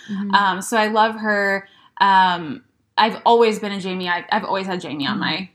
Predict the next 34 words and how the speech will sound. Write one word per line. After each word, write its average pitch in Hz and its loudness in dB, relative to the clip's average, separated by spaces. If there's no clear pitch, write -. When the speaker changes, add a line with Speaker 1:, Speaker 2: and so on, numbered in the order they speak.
Speaker 1:
Yeah. 190 0
Speaker 2:
on 196 -2
my 180 0
list. 156 -6
Um, 175 4
so 196 -4
those 196 -4
are 180 -2
probably 190 0
a 190 -4
couple. 196 -4
Oh, 190 2
Dax 208 2
Shepard. 190 0
I 180 0
listen 175 -4
to 170 -2
his 175 -4
podcast. 165 -2
He's 170 -4
an, 147 0
he's 180 -2
an 156 0
actor. 156 2
And 196 -4
then 214 0
what's 302 -2
the, - 0
there's 262 -2
another 196 4
one 165 6
that 165 2
I've 165 -4
had. 170 -2